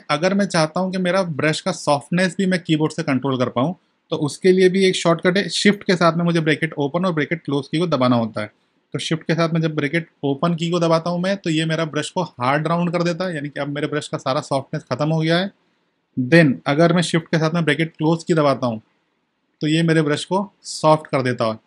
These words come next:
तो ये मेरा ब्रश जो है हंड्रेड परसेंट पूरी तरह से सॉफ्ट राउंड हो गया है। हार्ड राउंड करना है तो ब्रश का शिफ्ट के साथ में ब्रैकेट ओपन की को दबाऊंगा और ये मेरा हार्ड राउंड हो गया। Then एक और हमारे पास शॉर्टकट है इसके बाद, ये भी हमारे ब्रश को कंट्रोल करने में काफ़ी हेल्प करता है,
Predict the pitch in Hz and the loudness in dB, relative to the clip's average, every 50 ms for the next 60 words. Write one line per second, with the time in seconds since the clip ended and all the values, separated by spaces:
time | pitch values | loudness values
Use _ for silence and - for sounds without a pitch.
0 | _ _ _ _ _ _ _ _ _ 135 135 143 156 151 147 156 151 135 139 151 | _ _ _ _ _ _ _ _ _ -4 -2 -2 0 0 -2 -2 -2 -2 -2 -4
1 | 151 - - 147 156 160 139 127 123 139 135 - 147 127 165 170 170 - - 151 | -4 -4 -4 -2 -2 0 0 0 0 -2 -2 -4 -6 -4 -4 -4 -4 -4 -4 -2
2 | 151 151 151 147 143 147 170 160 - - 147 143 135 - - 135 135 123 123 120 | -2 0 0 -2 -2 -2 -4 -6 -2 0 0 0 0 0 -2 0 2 2 2 2
3 | 113 110 107 104 104 104 - _ _ _ _ _ _ _ _ _ 127 127 135 135 | 0 -2 -4 -4 -6 -8 -12 _ _ _ _ _ _ _ _ _ -2 -2 0 2
4 | 156 156 160 151 156 151 156 151 147 135 127 131 127 - - - 135 147 - _ | 0 0 0 0 -2 -2 -2 -2 -2 -2 -2 -2 -2 -4 -6 -6 -6 -6 -6 _
5 | _ _ _ _ _ _ _ _ _ - - - 151 - - 156 147 147 143 147 | _ _ _ _ _ _ _ _ _ -8 -6 -4 -6 -4 -4 -2 -2 0 -2 -2
6 | 147 135 135 131 127 - 165 160 160 _ _ 135 131 127 165 160 165 156 156 160 | -4 -2 -2 -2 0 -2 -4 -4 -4 _ _ -4 -2 0 0 -2 0 0 -2 -2
7 | 160 160 156 160 165 165 170 165 156 143 139 139 147 160 143 - 123 120 117 117 | -2 -2 -2 -2 -4 -2 -4 -4 -4 -4 -4 -2 -4 -4 -2 0 0 0 0 0
8 | 117 113 110 107 110 107 104 104 107 - _ _ _ _ _ _ 131 131 180 190 | -2 -2 -2 -2 -4 -4 -6 -8 -10 -12 _ _ _ _ _ _ 0 2 2 4
9 | 175 139 - - _ _ _ _ _ _ _ _ - 180 190 185 175 190 208 196 | 4 2 0 -4 _ _ _ _ _ _ _ _ 2 2 2 4 4 4 4 4
10 | 185 180 175 170 175 165 175 170 - 165 147 139 - - 156 151 165 165 160 - | 6 4 4 4 4 2 0 0 2 2 2 2 2 0 0 0 0 -2 0 0
11 | - 160 156 165 185 190 - _ _ _ _ _ _ _ _ _ _ 135 135 165 | -2 0 2 2 0 0 -4 _ _ _ _ _ _ _ _ _ _ 0 2 2
12 | 175 180 202 190 180 175 170 170 190 180 151 156 170 160 - - - - _ - | 4 4 4 4 4 4 4 2 2 2 4 4 4 4 2 -4 -8 -8 _ -6
13 | 185 180 175 165 160 170 170 175 165 170 156 160 165 170 165 151 131 - - 139 | -2 0 0 0 0 0 0 2 0 0 0 0 -2 0 0 0 0 0 0 0
14 | 135 127 117 - 127 117 113 - 113 110 110 | 0 0 0 -2 -4 -4 -2 -4 -6 -6 -6